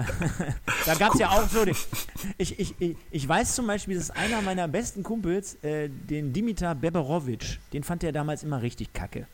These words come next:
auf der rechten Seite. Der hatte irgendwie, der, der lief dann schon so wie so ein Duracell-Häschen. Erst so fünf, fünf Sekunden auf der eigenen Stelle und dann hast du den losgelassen und dann kam der trotzdem nicht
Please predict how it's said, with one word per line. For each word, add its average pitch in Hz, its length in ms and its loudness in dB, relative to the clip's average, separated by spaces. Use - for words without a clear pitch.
auf - 160 -8
der - 80 -8
rechten 104 240 -6
Seite. 104 280 -6
Der 117 120 0
hatte 151 160 2
irgendwie, 175 340 2
der, 151 200 2
der 147 180 0
lief 190 280 -2
dann 156 140 -4
schon 175 200 0
so 156 140 0
wie 147 60 0
so 147 80 0
ein 117 220 -4
Duracell-Häschen. 208 840 0
Erst 170 220 0
so 175 100 4
fünf, 254 480 0
fünf 208 340 -2
Sekunden 196 420 -2
auf 175 120 4
der - 120 0
eigenen 185 320 4
Stelle 269 440 4
und 190 220 2
dann 220 260 6
hast 196 160 4
du 208 40 6
den 190 120 8
losgelassen 202 640 4
und 180 140 2
dann 180 120 2
kam 202 140 4
der 190 100 4
trotzdem 196 300 2
nicht 117 140 0